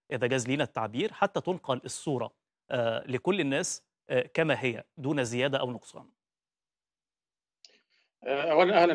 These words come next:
Speaker 2: بيك أستاذ هشام
Speaker 1: أهلًا بيك
Speaker 2: والسادة
Speaker 1: يا أستاذ سليمان.
Speaker 2: المشاهدين والصديق العزيز أستاذ عماد الدين حسين. آه، أنا
Speaker 1: أهلًا.
Speaker 2: أعتقد إنه ال-، ال-، آه، انتخابات مجلس الشيوخ، وبالمناسبة لسه بعض الناس بيسميه مجلس الشورى،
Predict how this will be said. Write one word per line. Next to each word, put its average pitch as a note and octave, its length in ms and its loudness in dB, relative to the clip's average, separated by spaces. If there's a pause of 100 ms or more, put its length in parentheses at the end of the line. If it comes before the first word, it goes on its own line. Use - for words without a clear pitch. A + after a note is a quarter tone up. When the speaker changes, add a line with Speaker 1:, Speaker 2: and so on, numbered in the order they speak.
Speaker 2:
بيك E3 200 4
أستاذ B2 260 -2
هشام C#3 380 4
Speaker 1:
أهلًا C#3+ 160 6
بيك A#2+ 80 0
Speaker 2:
والسادة B2 120 2
Speaker 1:
يا B2+ 40 2
أستاذ A#2 140 0
سليمان. A2 240 -6
Speaker 2:
المشاهدين B2 240 6
والصديق A2 760 0
العزيز A2 600 8
أستاذ A2 380 2
عماد A2+ 160 8
الدين A#2 180 2
حسين. C#3 520 8 (180)
آه، C3 440 8
أنا F#3+ 160 10
Speaker 1:
أهلًا. - 20 12
Speaker 2:
أعتقد E3 460 6
إنه D#3 560 4 (140)
ال-، A2+ 280 0
ال-، A2+ 500 2
آه، A#2+ 840 2
انتخابات B2+ 600 2 (280)
مجلس B2 520 -2
الشيوخ، D3 400 0
وبالمناسبة C3+ 880 2
لسه C#3+ 240 -4
بعض D3 180 0
الناس C#3+ 180 -4
بيسميه C#3 280 -6
مجلس C#3+ 280 -8
الشورى، C3 400 0